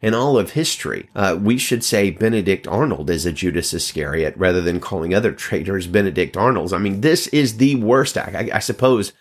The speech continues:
actually, we should call them Benedict Arnolds because calling any other act of betrayal a Judas Iscariot is, is silly and minimize it.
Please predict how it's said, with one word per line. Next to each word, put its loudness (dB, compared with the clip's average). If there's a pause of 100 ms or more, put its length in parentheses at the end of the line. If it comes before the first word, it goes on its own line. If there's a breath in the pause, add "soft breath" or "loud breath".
(240 soft breath)
actually, -2
we -4
should -8
call -2
them -6
Benedict -6
Arnolds -6
because -2 (600 soft breath)
calling 2
any 2
other 0
act -4
of -4
betrayal 0
a 0
Judas -4
Iscariot 0
is, -4
is 0
silly 0
and -4
minimize -2
it. -12